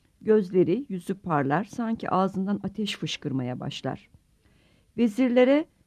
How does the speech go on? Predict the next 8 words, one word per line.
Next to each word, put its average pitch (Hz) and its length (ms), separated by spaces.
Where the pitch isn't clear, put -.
"Siz 277 400
ne 240 260
cüretle?" 202 680
diye 185 260
bağırmaya 170 500
başladı 139 400
o 123 80
gecede. 135 520